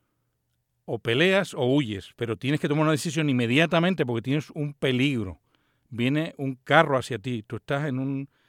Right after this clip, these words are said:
en la, en la parada de la guagua y un carro ha perdido los, los frenos y viene hacia ti.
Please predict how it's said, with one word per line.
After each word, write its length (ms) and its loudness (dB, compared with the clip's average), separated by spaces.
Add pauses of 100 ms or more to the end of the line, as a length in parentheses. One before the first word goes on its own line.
(320)
en 200 -10
la, 400 -6
en 100 -8
la 120 -8
parada 280 2
de 40 4
la 80 4
guagua 340 2
y 60 2
un 100 0
carro 540 2
ha 140 -4
perdido 360 -2
los, 200 0 (580)
los 180 -4
frenos 400 2
y 60 -2
viene 360 4
hacia 220 -4
ti. 200 -10